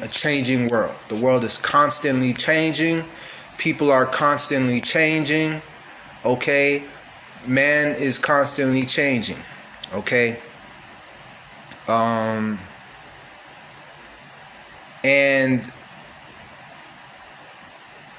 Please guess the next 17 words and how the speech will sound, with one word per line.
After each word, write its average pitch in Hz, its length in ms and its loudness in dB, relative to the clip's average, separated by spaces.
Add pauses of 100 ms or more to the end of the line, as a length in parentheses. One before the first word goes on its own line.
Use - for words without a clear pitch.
(100)
although 165 680 6 (200)
we 139 120 2
must 139 260 4
not 147 300 2
be 135 400 2 (1400)
of 143 280 4
the 139 80 2
world, 123 680 4 (720)
we 120 80 0
still 165 460 4
do 151 200 6
have 147 300 2
to 151 80 0
live 131 360 2
in 135 220 2
this 120 280 2
world, 127 520 2